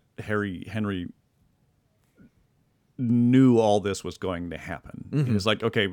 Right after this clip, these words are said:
Speaker 1: at this point, I get to have my fun, and at some point later on, I'll have to be responsible." And then responsibility kicks in, and he's like, "Okay, responsibility kicks in, so
Speaker 2: Three,
Speaker 1: I'm
Speaker 2: two,
Speaker 1: now,
Speaker 2: one,
Speaker 1: yeah,
Speaker 2: go.
Speaker 1: so
Speaker 2: Yeah.
Speaker 1: now I have to wipe the slate clean on this
Speaker 2: Mm-hmm.
Speaker 1: one."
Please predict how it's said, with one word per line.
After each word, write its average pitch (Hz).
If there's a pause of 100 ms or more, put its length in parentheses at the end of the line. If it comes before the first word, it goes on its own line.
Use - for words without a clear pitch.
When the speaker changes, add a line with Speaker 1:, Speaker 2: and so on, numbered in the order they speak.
(120)
Speaker 1:
at 104
this 156
point, 127
I 107
get 107
to 104
have 101
my 101
fun, 87
and 98
at 92
some 113
point 98
later 95
on, 95
I'll 87
have 92
to -
be 92
responsible." 82
And 85
then 85
responsibility 95
kicks 104
in, 92
and 87
he's 85
like, 85
"Okay, 127
responsibility 117
kicks -
in, 107
so 98 (400)
Speaker 2:
Three, 98
Speaker 1:
I'm 107
Speaker 2:
two, 104
Speaker 1:
now, 113
Speaker 2:
one, 95
Speaker 1:
yeah, 107
Speaker 2:
go. 95
Speaker 1:
so -
Speaker 2:
Yeah. 110
Speaker 1:
now 117
I 110
have 98
to 107
wipe 95
the 92
slate 90
clean 87
on 82
this 156
Speaker 2:
Mm-hmm. 202
Speaker 1:
one." -